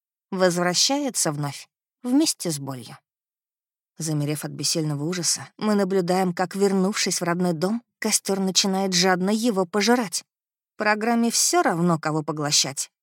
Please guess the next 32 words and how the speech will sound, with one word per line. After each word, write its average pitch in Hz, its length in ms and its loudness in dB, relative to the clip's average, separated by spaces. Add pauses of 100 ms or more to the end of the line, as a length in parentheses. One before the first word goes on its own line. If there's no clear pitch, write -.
(140)
поэтому 165 400 -2
проклятие 170 560 -4
принимается 170 600 0
поедать 175 480 -2
свою 175 260 0
хозяйку 180 500 0
с - 100 -4
тем 196 240 0
же 180 100 2
аппетитом, 175 640 -2 (180)
с - 140 -8
каким 180 360 -4
набросилась 180 580 0
бы 180 140 0
на 196 100 0
меня, 220 340 0 (300)
на 247 200 6
маму 208 420 4 (680)
или 160 200 -2
на 151 160 -2
любого 175 440 -2
другого 160 420 -2
человека. 135 600 -6 (280)
Неважно, 147 640 -2 (220)
виновен 202 540 2
тот - 180 -14 (260)
или 285 180 2
нет. 143 260 -2 (960)
Когда 165 360 0
тело 170 300 2
Марьи 170 340 2
найдут, 151 520 -4